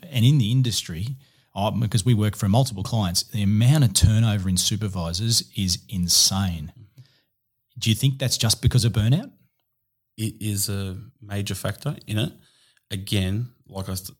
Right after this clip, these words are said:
Speaker 2: said
Speaker 1: Yeah.
Speaker 2: before, it comes down to, um, the right people. It, it comes down to management, I,
Speaker 1: Yeah.
Speaker 2: I would say. Um, I myself have come across it in the industry where,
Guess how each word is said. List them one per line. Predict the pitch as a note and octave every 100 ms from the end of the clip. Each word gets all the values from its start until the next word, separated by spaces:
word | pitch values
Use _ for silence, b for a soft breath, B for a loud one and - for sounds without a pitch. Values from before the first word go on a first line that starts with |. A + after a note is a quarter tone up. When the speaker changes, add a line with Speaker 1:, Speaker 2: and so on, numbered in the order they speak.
| _
Speaker 2:
said | - F#2+ -
Speaker 1:
Yeah. | G2 A#2
Speaker 2:
before, | G2+ C#3 B B B -
it | G#2+ -
comes | - A2 G#2 F#2+
down | G2 F#2+
to, | F#2 - F#2+ F#2+ B2+ D3+ _ _ _
um, | G#2 F#2+ F#2+ F#2+ F2+ _
the | -
right | F#2+ G2+ F#2+ F#2
people. | - G2+ - G2+
It, | - A#2
it | B2+
comes | D#3 D3+
down | A#2+ F#2+
to | F#2
management, | G2 A#2 A2+ - D#2+ - _ -
I, | G2+
Speaker 1:
Yeah. |
Speaker 2:
I | G#2+ G2+
would | G2 F#2+
say. | - G2 F#2 - B B B
Um, | F#2+ F#2+ F#2 F#2 G#2+ _
I | G#2+
myself | G#2 G2+ - A#2 D3+ -
have | G2+ F2+ - - _ _
come | - G2
across | - A2+ -
it |
in | A2 G#2+
the |
industry | A2 A2+ - C#3
where, | A2 G2+ G2+